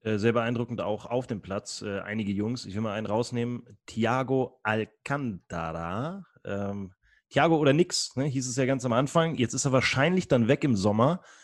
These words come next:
Aber in seinem letzten Spiel war der beste Mann auf dem Platz. Dennis, hättest du erwartet, dass der, ähm, so ein Ausrufezeichen setzt? Zum Schluss,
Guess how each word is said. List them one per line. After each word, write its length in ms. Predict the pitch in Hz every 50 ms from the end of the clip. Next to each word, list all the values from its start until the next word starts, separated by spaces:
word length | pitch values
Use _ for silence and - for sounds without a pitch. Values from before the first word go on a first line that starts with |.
| - - _ _ _ _
Aber 200 | 110 110 120 127
in 60 | 123
seinem 160 | 113 123 123
letzten 340 | 123 127 - - - 147 127
Spiel 420 | - - - 123 131 139 139 - - -
war 240 | 110 110 117 117 113
der 80 | 120
beste 300 | 107 120 123 - - 127
Mann 200 | 120 113 113 113
auf 120 | 104 107 101
dem 100 | 110 -
Platz. 320 | 113 113 101 92 - -
Dennis, 240 | 117 117 123 113 131
hättest 180 | 117 117 -
du 60 | - 117
erwartet, 480 | 107 107 113 123 139 - 147 120 -
dass 200 | 117 117 - - -
der, 360 | 117 113 110 113 113 110 - - - - - _ _ -
ähm, 260 | - 113 113 110 110 - -
so 200 | 98 104 143 180
ein 60 | 120
Ausrufezeichen 800 | 95 95 101 104 - - 90 85 92 - - 92 90 85 - 87
setzt? 400 | 87 95 - - - - - _ _ _ _ _ _ _ _ _
Zum 180 | - - 92
Schluss, 600 | - - - 110 110 131 160 - - - - -